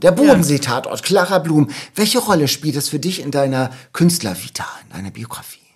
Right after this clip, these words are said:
Speaker 2: Naja, das war schon eine Veränderung, weil ich ja als immer irgendwie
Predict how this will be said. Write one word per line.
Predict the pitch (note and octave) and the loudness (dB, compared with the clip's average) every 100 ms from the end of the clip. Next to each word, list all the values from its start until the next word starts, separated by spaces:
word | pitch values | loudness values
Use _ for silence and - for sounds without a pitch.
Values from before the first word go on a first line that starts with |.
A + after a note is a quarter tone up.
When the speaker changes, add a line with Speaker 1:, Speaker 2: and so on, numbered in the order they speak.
| _ | _
Speaker 2:
Naja, | F#3 G3+ A#3 | 0 4 4
das | A#3 - | 2 0
war | A3 | 0
schon | A3 C4 | 0 -2
eine | B3+ | -2
Veränderung, | G#3 F#3 A#3 C#4 F#3+ E3+ E3 | -2 -2 0 0 2 0 0
weil | E3+ F3 | -2 -2
ich | F#3 - | -4 -2
ja | F3 F3+ | 0 0
als | - F#3+ F3+ - - _ _ | -2 -6 -6 -8 -10 _ _
immer | - - F#3 G3 - | -12 -4 -2 0 -2
irgendwie | F#3+ G3 F#3+ F#3+ | -4 -4 -6 -8